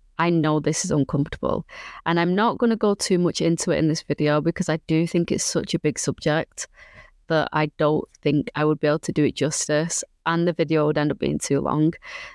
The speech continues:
So maybe it's a video for another time. And if anybody enjoys this and wants a video on that, please do let me know. But change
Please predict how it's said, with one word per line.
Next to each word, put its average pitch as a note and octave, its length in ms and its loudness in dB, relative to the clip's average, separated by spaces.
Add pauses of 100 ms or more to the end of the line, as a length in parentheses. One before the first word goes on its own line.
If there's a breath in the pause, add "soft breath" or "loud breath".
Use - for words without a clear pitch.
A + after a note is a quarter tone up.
(100)
So D#3 520 2
maybe D#3 300 2
it's - 120 -2
a E3 40 -6
video D3+ 280 2
for - 140 -4
another D3 180 0
time. D3 420 -2 (120)
And D#3+ 100 2
if D#3+ 100 -4
anybody E3+ 380 2
enjoys D3 460 0
this D3+ 340 -2
and D3 220 0
wants D3 340 0
a - 40 -8
video D#3+ 300 2
on C#3+ 200 2
that, C#3+ 180 0
please D3 280 -2
do - 140 -4
let - 120 -4
me C#3+ 100 -2
know. D3 260 0 (720 loud breath)
But - 260 0 (440)
change G3 520 2